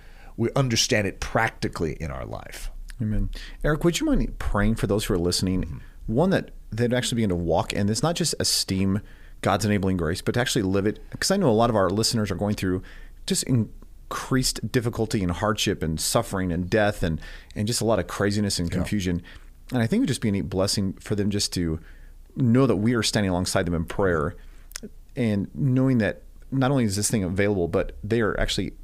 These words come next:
Speaker 2: able to walk in this
Speaker 1: Amen.
Speaker 2: phenomenal, phenomenal reality.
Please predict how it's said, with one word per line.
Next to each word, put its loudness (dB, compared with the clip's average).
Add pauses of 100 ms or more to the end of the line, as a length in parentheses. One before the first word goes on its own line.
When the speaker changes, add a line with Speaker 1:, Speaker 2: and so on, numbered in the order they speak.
(300)
Speaker 2:
able 4
to 0
walk 0
in 0
this -2
Speaker 1:
Amen. -6
Speaker 2:
phenomenal, 0 (440)
phenomenal 0
reality. -2